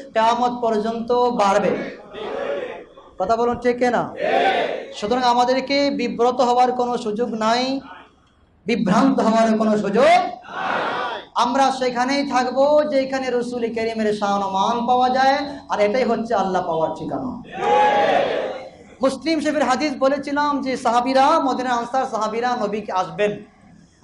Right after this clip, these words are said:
নবীজি আসবেন, আসার জন্য নবীকে কে আগে দেখতে পারেন, এটার জন্য তারা competition করে। সবাই যখন শিশুরা, আহ, পরে যুবক ছেলেরা, মা বোনেরা এবং বড় বড় মানুষেরা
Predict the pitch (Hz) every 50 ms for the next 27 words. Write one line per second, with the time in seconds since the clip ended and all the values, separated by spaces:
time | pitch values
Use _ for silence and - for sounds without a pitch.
0 | - 165 175 190 214 - 226 220 190 170 165 165 160 240 254 233 202 180 175 175
1 | - 233 226 226 - 180 202 196 196 208 233 262 269 269 - - - - 170 202
2 | 202 - - - 254 202 - 247 247 226 214 220 233 254 214 220 208 - - 208
3 | 202 165 165 165 190 190 185 196 220 - - - - - - 190 208 208 254 262
4 | 262 - - 240 233 247 240 247 233 233 233 233 226 214 202 - 208 214 226 214
5 | 220 208 190 170 175 170 170 165 170 190 - 220 226 220 214 208 208 208 208 208
6 | 190 190 202 202 202 220 220 214 190 180 - - - - - - - - - -
7 | - - 175 185 190 190 190 190 - 208 208 202 170 - - - - 190 202 214
8 | 226 226 220 226 - 220 214 214 214 214 202 185 175 160 - - - - - -
9 | - 151 175 190 208 220 247 262 240 247 240 220 208 202 196 180 170 165 - -
10 | - - - 185 190 220 214 202 - - - - - - - - - 143 165 208
11 | 208 226 220 226 240 240 240 220 214 214 226 247 233 233 233 220 208 190 175 -
12 | -